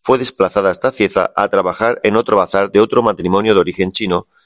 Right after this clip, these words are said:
en las mismas condiciones abusivas, llegando a trabajar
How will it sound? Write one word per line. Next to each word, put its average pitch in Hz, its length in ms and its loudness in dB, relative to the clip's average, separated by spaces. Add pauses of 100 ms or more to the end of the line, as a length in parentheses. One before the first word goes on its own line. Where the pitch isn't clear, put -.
en 117 160 0
las 117 80 2
mismas 135 300 0
condiciones 104 500 -2
abusivas, 85 480 0
llegando 98 380 2
a 92 40 2
trabajar 107 480 0